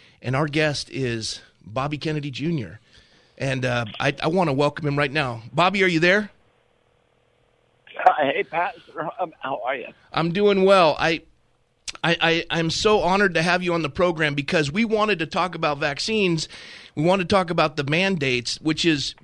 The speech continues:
Speaker 1: preeminent on everyone's mind. We're watching as people are losing their jobs. We're watching as, as, uh, there's walkouts occurring. People are contending.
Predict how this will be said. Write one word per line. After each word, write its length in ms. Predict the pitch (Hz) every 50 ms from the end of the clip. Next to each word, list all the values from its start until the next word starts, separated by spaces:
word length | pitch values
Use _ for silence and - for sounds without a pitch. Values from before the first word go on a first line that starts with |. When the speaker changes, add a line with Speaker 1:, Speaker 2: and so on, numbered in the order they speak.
| 110 - _ - -
Speaker 1:
preeminent 540 | - - 185 175 180 202 226 226 202 180 156
on 100 | 147 156
everyone's 380 | 165 165 180 160 156 139 123 117
mind. 500 | 139 151 175 190 160 127 117 123 123 - - - - - - _ _ _ _ -
We're 100 | 165 175
watching 560 | 175 165 180 185 220 202 - 214 202 190 - -
as 320 | - 156 156 156 151 139 -
people 360 | - - 220 220 - 208 175
are 120 | 151 147
losing 480 | 131 135 160 202 220 196 180 202 180 175
their 160 | 156 143 131
jobs. 760 | 113 92 104 110 135 131 139 147 156 165 170 165 160 - - - - - - - _ _ _
We're 140 | - 156 151
watching 560 | 151 160 170 175 175 - - 175 170 170 156 - -
as, 500 | 139 143 139 135 131 123 117 - - - -
as, 320 | - 131 127 127 120 117 139
uh, 140 | 127 120
there's 240 | 117 135 131 123 110
walkouts 580 | 110 127 139 151 180 202 - 196 170 170 - 160
occurring. 460 | 147 - - 170 170 165 160 165 160
People 260 | - 185 175 165 180
are 60 | 165
contending. 720 | 151 - 151 135 127 - 170 170 170 175 170 175 165 160 151